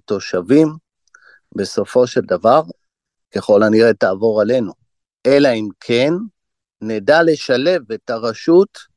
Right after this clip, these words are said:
בשליטה ביחד איתנו. אם לשם הכיוון,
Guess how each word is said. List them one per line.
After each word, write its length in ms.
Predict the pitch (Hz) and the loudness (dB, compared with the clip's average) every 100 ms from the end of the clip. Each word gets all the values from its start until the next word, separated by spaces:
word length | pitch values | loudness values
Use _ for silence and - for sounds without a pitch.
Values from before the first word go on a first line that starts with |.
| _ _ _ _ - | _ _ _ _ -10
בשליטה 680 | 101 117 - 135 127 175 160 | -6 -4 -4 -8 -2 0 2
ביחד 480 | 135 135 - 143 | 4 2 0 -6
איתנו. 440 | 135 120 123 107 90 _ _ _ _ - | -6 -4 -4 -4 -12 _ _ _ _ -8
אם 160 | 123 123 | -4 -2
לשם 420 | 110 - 143 143 | -4 0 0 2
הכיוון, 800 | 131 113 - 104 139 175 185 | 0 -2 -8 -6 0 2 2